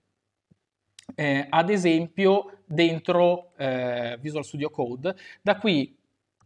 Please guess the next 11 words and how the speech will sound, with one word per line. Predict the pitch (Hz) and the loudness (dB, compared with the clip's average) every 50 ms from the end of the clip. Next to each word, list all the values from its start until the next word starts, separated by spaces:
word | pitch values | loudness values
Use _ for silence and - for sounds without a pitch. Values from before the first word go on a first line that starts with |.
| _ _ _ | _ _ _
u-, | - 170 - _ | -14 -14 -12 _
tramite | - 185 190 196 185 185 | 2 4 4 4 4 2
l'estensione | 170 156 151 - 170 156 - - 190 175 156 143 143 - | 0 0 -2 -2 -4 -6 -2 -2 0 0 0 -2 -2 -2
Azure | 165 151 151 160 160 170 | -4 -2 0 0 0 0
Account, | 175 175 - 185 143 131 127 135 143 139 - - 208 208 - - - - _ _ | 0 0 2 2 4 4 2 -2 -2 -4 -2 -2 -2 -2 -4 -8 -20 -20 _ _
possiamo | - 220 - - - 202 156 156 | -8 -8 -4 0 2 2 4 4
aprire | 175 190 190 202 180 165 160 160 170 175 185 185 185 _ _ _ _ _ _ _ _ _ _ _ _ _ | 2 0 0 0 0 2 2 4 4 4 2 2 -2 _ _ _ _ _ _ _ _ _ _ _ _ _
la, | - 160 165 165 147 139 131 135 - | 0 4 6 8 8 8 6 2 -2
eh, | - 143 135 135 131 131 127 | -4 -6 -4 -4 -4 -4 -4
Cloud | - 185 180 175 180 | -2 0 0 0 0
Shell | 180 - - 180 160 156 160 160 170 185 190 185 - | -2 -2 2 4 4 4 4 2 0 0 -2 -4 -6